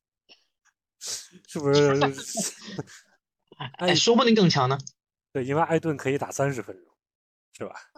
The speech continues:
Speaker 2: 啊，对吧？艾顿，这个艾顿可以，对。<laughs> 艾顿是不是比尤班克斯强吧？
Speaker 1: 艾顿这个，如果今天是最后艾顿上，对不对？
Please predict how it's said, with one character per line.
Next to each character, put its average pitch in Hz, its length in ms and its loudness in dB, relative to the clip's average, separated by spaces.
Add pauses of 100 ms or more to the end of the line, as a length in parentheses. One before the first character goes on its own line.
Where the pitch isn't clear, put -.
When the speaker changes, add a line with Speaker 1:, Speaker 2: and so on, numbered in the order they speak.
(200)
Speaker 2:
啊， 156 500 4
对 190 100 6
吧？ 180 280 6
艾 220 140 4
顿， 202 440 4 (580)
这 170 160 -4
个 151 200 4
艾 208 180 4
顿 185 260 6
可 180 160 4
以， 147 180 4
对。 123 240 2 (600)
<laughs> - 540 -4
艾 247 100 2
顿 220 140 2
是 240 80 2
不 220 40 6
是 214 80 4
比 175 60 6
尤 156 100 6
班 196 140 4
克 226 140 4
斯 208 100 2
强 156 160 -2
吧？ 123 100 -2 (680)
Speaker 1:
艾 185 120 2
顿 165 400 2
这 147 100 -2
个， 127 300 -2 (180)
如 156 120 -14
果 139 180 2
今 147 140 -8
天 156 180 -2
是 139 300 -4
最 151 160 -4
后 139 140 -4
艾 143 180 -2
顿 139 180 0
上， 101 300 -4
对 104 100 -14
不 101 60 -14
对？ 92 200 -12